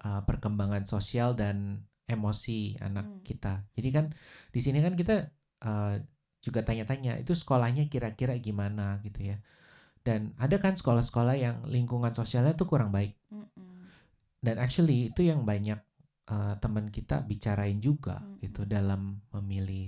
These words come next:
Speaker 1: sekolah.
Speaker 2: Mm-mm.
Speaker 1: Ini pergaulannya gimana sih?
Speaker 2: Iya.
Speaker 1: Ini sekolah Katolik, tapi sebenarnya sih pergaulannya gimana gitu.
Speaker 2: Mm-mm.
Speaker 1: Ada teman kita yang sampai apa, maksudnya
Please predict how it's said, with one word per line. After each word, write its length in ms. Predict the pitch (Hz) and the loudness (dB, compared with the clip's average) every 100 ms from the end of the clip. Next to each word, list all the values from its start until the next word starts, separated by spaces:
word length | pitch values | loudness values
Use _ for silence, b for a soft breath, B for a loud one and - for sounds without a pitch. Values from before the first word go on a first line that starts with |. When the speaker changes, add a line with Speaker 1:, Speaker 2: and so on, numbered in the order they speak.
| 98 | -6
Speaker 1:
sekolah. 480 | - 143 110 98 104 | 2 4 4 0 -2
Speaker 2:
Mm-mm. 560 | - - - - - | -12 -20 -20 -14 -4
Speaker 1:
Ini 100 | 151 180 | 0 4
pergaulannya 560 | 160 110 110 120 165 | 6 8 8 8 6
gimana 400 | 160 107 98 113 | 4 2 2 0
sih? 240 | 131 175 170 | -2 -2 -4
Speaker 2:
Iya. 320 | 175 170 175 - _ | -6 -12 -14 -18 _
Speaker 1:
Ini 200 | 147 196 | 0 2
sekolah 320 | - 131 117 | 4 4 4
Katolik, 400 | 113 135 151 143 | 2 4 4 4
tapi 240 | 151 151 226 | 2 2 0
sebenarnya 560 | - 123 107 101 131 | 2 2 2 0 -4
sih 160 | 147 175 | -6 -8
pergaulannya 800 | - - - 104 107 120 160 151 | -4 -2 2 4 4 2 0 -2
gimana 320 | 104 117 120 104 | -4 -4 -4 -6
gitu. 160 | 107 | -6
Speaker 2:
Mm-mm. 80 | 104 | -4
Speaker 1:
Ada 240 | 123 156 156 | -2 0 0
teman 320 | 120 110 110 | -2 -4 -6
kita 240 | 110 147 | -4 0
yang 160 | 151 135 | 2 0
sampai 560 | - 101 101 101 127 | -4 -6 -2 -2 -4
apa, 320 | - - 160 170 b b b b b - | -10 -6 -6 -6 b b b b b -6
maksudnya 400 | 107 - 110 | -6 -4 -2